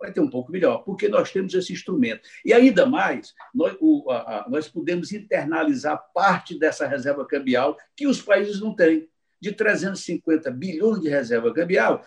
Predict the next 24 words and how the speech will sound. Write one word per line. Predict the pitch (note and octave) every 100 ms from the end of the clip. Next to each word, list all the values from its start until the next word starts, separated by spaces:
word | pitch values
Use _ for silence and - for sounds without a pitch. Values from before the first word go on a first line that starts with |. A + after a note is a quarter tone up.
| _
nós | E3 G#3 -
podemos | G#3+ E3+ D#3+ C#3 -
criar | D#3 D3 B2+
mecanismo | E3 A#3 - A3 F3 F#3 F#3+ G3+ G3 _ _
de | C3 G#3+
envolver, | C4 A3+ G3+ G3 C3+ - C#3+ B2+ - _ _ _ _ _ _ _ _ _ _ _ -
envolver | C#3+ A3 F#3 F3 B2 C3 A2 - _
como | A3 B3 G3+
investimento | B2+ C#3+ - F3+ D#3+ F3 - A#3+
dentro | D4 - A3 A3
da | B3+
economia | - D#4+ F#4+ D#4 F#4
brasileira. | C4 - A2 G#2 - - _ _ _ _
Pegar | C3 B2+ D3
uns | C3+
cem | C#3 B2
bilhões | A#2 A#2 D#3 B2
ou | A2
duzentos | A2 G#2 A#2 -
bilhões | C3+ B2+ D3+ F3
e |
trazer | G#3+ A3 D#3 D#3
pra | - A#3
isso. | -